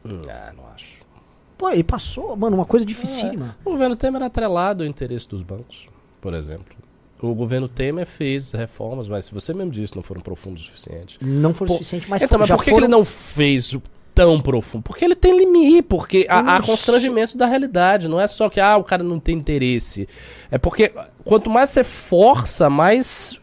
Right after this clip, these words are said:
Speaker 1: vem um
Speaker 2: Eu
Speaker 1: efeito
Speaker 2: acho
Speaker 1: rebote.
Speaker 2: que tem um governo que teria feito isso, chama-se governo Lula dois.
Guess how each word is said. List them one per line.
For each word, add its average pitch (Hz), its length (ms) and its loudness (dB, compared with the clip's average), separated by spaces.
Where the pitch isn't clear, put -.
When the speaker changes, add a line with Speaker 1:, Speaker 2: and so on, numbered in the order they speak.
Speaker 1:
vem 190 480 2
um 294 280 -4
Speaker 2:
Eu 185 240 0
Speaker 1:
efeito 196 260 0
Speaker 2:
acho 214 60 2
Speaker 1:
rebote. 180 360 2
Speaker 2:
que 202 180 2
tem 226 100 0
um 247 60 4
governo 190 340 2
que - 60 -10
teria 165 220 -2
feito - 320 -6
isso, 170 160 -4
chama-se 160 280 -2
governo 147 380 -2
Lula 156 240 0
dois. 123 460 -8